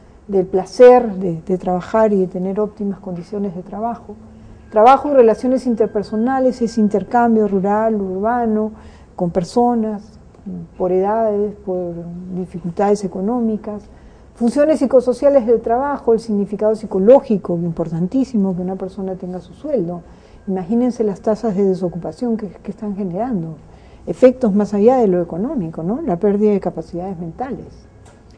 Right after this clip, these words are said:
La escasez de empleo que está generando en los estudiantes, depresiones, ¿no? Este, y esto pasa, pues, por el título que le puse, ¿no? Voluntad, ¿no? Aquí vemos en el, eh, a nivel mundial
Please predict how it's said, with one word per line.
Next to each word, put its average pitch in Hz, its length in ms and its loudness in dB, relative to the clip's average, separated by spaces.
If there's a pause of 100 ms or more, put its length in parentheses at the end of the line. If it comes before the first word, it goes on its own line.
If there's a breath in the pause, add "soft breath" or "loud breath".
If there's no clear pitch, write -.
(280 loud breath)
La 202 80 -2
escasez 214 400 0
de 247 60 4
empleo 226 420 4
que 220 100 -6
está 226 160 -4 (160)
generando 220 480 -2
en 202 60 0
los 185 160 -8
estudiantes, 190 680 -6
depresiones, 185 760 -6 (260)
¿no? 247 100 -8 (640 loud breath)
Este, 175 880 -6
y 196 120 2
esto 226 240 2
pasa, 233 340 0
pues, 214 180 0
por 196 220 -2
el 170 140 -2
título 208 420 0
que 185 80 -6
le 170 160 -4
puse, 269 340 -8
¿no? 190 140 -4
Voluntad, 196 720 0 (480)
¿no? 220 100 -10 (1300 loud breath)
Aquí 208 240 0
vemos 247 340 2
en 214 100 0
el, 190 460 -2
eh, 185 300 -8
a 180 40 -6
nivel 220 300 0
mundial 247 720 2